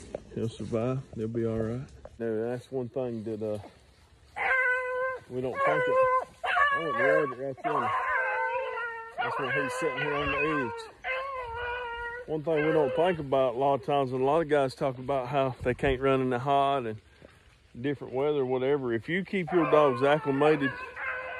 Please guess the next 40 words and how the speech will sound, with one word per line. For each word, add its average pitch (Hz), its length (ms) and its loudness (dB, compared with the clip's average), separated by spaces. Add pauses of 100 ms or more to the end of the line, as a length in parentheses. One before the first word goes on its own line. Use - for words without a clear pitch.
(280)
from 120 200 4
season 151 460 4
to 123 100 4
season 151 640 4
and 120 120 2
you 143 160 4
keep 175 200 2
'em 156 140 4
in 156 120 4
the 131 80 4
woods, 185 560 6 (380)
you - 160 4
won't 165 100 -2
have 139 160 2
no 123 120 0
problem 160 420 4
running 104 300 2
'em. 87 80 -8 (580)
But - 80 2
you 165 100 4
let 185 220 8
'em 139 80 2 (100)
set 170 220 8
up 208 240 6
for 131 140 0
months 135 360 2
at 127 140 4
a 113 60 0
time 139 360 4
and 131 100 4
then 135 120 4
think 139 240 4
you 147 100 -4
gonna 147 180 2
go 147 140 8
run 151 300 6
in 127 140 2
ninety-five 147 520 4
degree 156 260 2
weather, 170 400 2